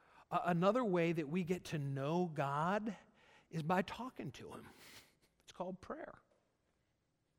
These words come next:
Prayer. That's conversation with God,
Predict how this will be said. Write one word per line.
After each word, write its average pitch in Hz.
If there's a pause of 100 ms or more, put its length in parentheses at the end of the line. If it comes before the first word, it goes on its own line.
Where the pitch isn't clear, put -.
Prayer. - (1400)
That's 147
conversation 202
with 220
God, 233